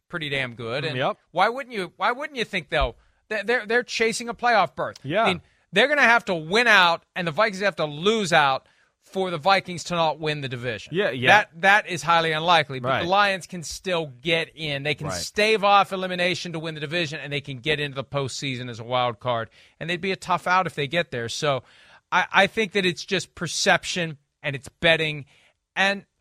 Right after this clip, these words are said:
Speaker 1: I, look, I, the reality is, with the Vikings, with these Vikings, they have figured out that,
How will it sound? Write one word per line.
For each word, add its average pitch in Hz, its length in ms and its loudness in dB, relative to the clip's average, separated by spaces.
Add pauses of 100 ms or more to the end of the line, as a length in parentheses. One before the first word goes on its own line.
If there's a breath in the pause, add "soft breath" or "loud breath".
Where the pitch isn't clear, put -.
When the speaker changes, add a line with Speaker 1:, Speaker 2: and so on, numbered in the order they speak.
(140)
Speaker 1:
I, 220 140 4 (280)
look, 226 300 -4 (100)
I, 180 120 -4 (960)
the 202 100 -12
reality 247 580 0
is, 135 460 -10 (300)
with 147 160 -14
the 190 80 -10
Vikings, 175 480 -4
with 143 180 -12
these 196 300 -8
Vikings, 190 580 -4
they 160 160 -4
have 160 180 -8
figured 208 480 -8
out 156 360 0
that, 151 320 -2